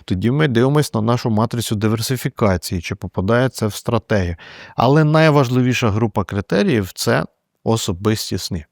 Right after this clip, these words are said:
Ми ж не функції об'єднуємо тут, а ми людей об'єднуємо. Якщо ми беремо людей просто по бізнес-критеріях, вийде маркетплейс знову, де люди будуть обмінюватися послугами між собою.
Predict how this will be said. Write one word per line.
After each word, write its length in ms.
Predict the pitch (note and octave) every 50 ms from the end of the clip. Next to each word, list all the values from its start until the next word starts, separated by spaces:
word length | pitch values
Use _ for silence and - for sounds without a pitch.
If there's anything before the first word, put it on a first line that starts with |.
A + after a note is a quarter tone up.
| _ -
Ми 200 | A2+ A#2 B2 B2+
ж 80 | - -
не 100 | B2 G#2+
функції 540 | - - - F#3 F#3 E3 - - - G#2+ F#2+
об'єднуємо 600 | F2+ E2+ F2 F2 F2+ F2 D#2+ D#2 D#2 D2+ D2+ D2+ -
тут, 240 | - - - - - -
а 80 | -
ми 240 | F#2 G2 A2+ C3+ D3
людей 400 | D3 D#3+ E3 D3 C3+ A2+ F2+ F2
об'єднуємо. 520 | E2+ E2 E2+ E2+ E2+ D#2+ E2+ E2 - - - _ _ _ - - - - _ -
Якщо 260 | A2+ - - - C3
ми 100 | C3+ C3+
беремо 380 | B2+ B2 C3 C#3 C#3 C3+ B2+
людей 240 | B2 B2 A#2+ B2+ A#2+
просто 360 | G#2+ - B2+ B2 - - -
по 140 | A2 - -
бізнес-критеріях, 1080 | A2 G#2 A#2 A#2+ A2 B2+ B2 A2+ - - D3+ C#3+ - - G#3 G#3 G3+ F#3+ D#3 C3+ B2 -
вийде 340 | A#2+ C#3 D#3 D#3 B2+ A#2 G#2+
маркетплейс 760 | G2+ A2+ C#3 C3+ - - G#2 - - A2 G#2+ G2 F2+ E2+ - -
знову, 440 | G2+ F2 F#2 F#2+ F#2 F2 E2+ E2 F2
де 140 | F2+ G#2 A#2+
люди 260 | C3 D3+ D3 B2 A#2
будуть 360 | G2+ A#2 A#2+ G#2+ G2+ F#2+ -
обмінюватися 800 | G2 F2+ G#2 A#2 B2 A#2+ A2 G2+ F#2 F2+ - F2+ - - G2 E2+
послугами 720 | - - B2+ A#2+ G2+ - - A2 F#2+ E2 F#2+ F#2 F#2 F#2
між 220 | F2+ F2+ F2+ - -
собою. 420 | - G2+ F2 F2+ G2 F2+ F2 E2+